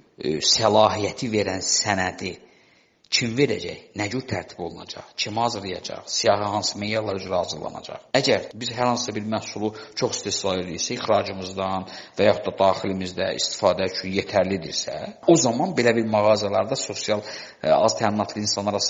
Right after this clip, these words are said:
bir formada vermək olar. Müəyyən ölkələrdə bu təcrübə var, amma barmaqla sayılacaq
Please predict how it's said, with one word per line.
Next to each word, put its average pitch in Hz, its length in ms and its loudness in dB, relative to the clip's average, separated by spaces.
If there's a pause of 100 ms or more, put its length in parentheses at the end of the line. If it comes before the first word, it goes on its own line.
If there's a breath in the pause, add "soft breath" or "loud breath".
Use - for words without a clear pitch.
(120)
bir 101 80 -12
formada 95 320 -4
vermək 98 320 -6
olar. 98 320 -8
Müəyyən 110 480 0
ölkələrdə 101 520 -2
bu 104 160 -10
təcrübə 95 460 -4
var, 92 220 0 (300)
amma 131 320 -4 (300)
barmaqla 107 520 -4
sayılacaq 95 640 -4